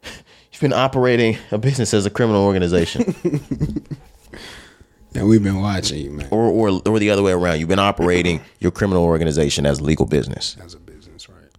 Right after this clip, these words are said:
Speaker 1: Yeah, and we've, we've had to drop on you for a long time, buddy.
Speaker 2: Just staking out on you, man, unfortunately. But, yeah, it's, it's sad to just hear,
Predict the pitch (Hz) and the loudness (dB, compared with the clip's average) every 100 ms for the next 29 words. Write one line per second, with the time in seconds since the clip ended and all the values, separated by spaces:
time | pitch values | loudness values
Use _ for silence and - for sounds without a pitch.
0 | _ _ _ - 98 73 78 90 110 104 | _ _ _ -4 0 2 0 2 0 0
1 | - 95 104 98 92 85 92 87 82 78 | -2 -2 0 0 0 0 0 2 2 0
2 | - 76 76 64 - 67 55 - - _ | 0 0 2 0 -2 -2 -2 -6 -12 _
3 | - - - _ - _ _ _ _ _ | -20 -20 -20 _ -20 _ _ _ _ _
4 | _ - - 90 98 107 113 107 101 98 | _ -8 -6 -4 -4 0 0 0 0 -2
5 | 98 98 98 95 104 104 90 87 85 82 | -2 -2 -2 -2 -2 -2 -2 -6 -6 -8
6 | - - - - _ 107 110 107 127 - | -10 -20 -20 -20 _ -2 2 4 2 4
7 | 143 - 139 135 127 110 113 107 - 120 | 2 6 4 4 0 -2 -2 -2 0 2
8 | 117 101 | 2 0